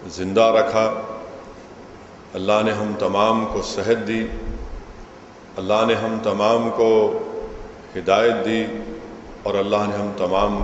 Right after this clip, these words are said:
को मौका दिया कि हम दोबारा इस माह मुबारक रमज़ान में रोज़े रखें, नमाज पढ़ें,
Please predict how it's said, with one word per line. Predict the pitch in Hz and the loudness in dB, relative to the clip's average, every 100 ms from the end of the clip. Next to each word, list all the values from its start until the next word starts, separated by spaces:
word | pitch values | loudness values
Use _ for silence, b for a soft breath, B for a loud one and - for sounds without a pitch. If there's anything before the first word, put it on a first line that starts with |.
| - | -2
को | 90 | 0
मौका | 92 - 127 110 | 0 2 2 2
दिया | 104 90 82 - - - - - - - - - - - | 2 2 2 0 -2 -6 -10 -14 -16 -16 -18 -18 -18 -12
कि | 98 | -6
हम | 101 104 | -4 -2
दोबारा | 101 98 104 120 120 113 - - - - - 107 | 0 4 4 6 6 4 0 -6 -8 -12 -12 -10
इस | 98 101 | -8 -2
माह | 98 104 | 0 2
मुबारक | 104 98 98 101 95 95 | 2 4 4 2 0 -2
रमज़ान | 95 90 95 107 104 | -2 0 2 4 2
में | 95 85 - - - - - - - - - - - - - - - - - 92 | -2 -2 -4 -10 -12 -14 -16 -18 -18 -18 -20 -20 -20 -20 -18 -18 -18 -18 -14 -2
रोज़े | 101 101 117 | 0 4 4
रखें, | 110 - 113 110 - - - - - - - - - - - 90 | 4 2 0 0 -4 -10 -12 -12 -14 -16 -16 -18 -18 -18 -10 -4
नमाज | 92 104 113 - | 2 4 4 2
पढ़ें, | 104 107 107 101 - | 2 2 2 -2 -6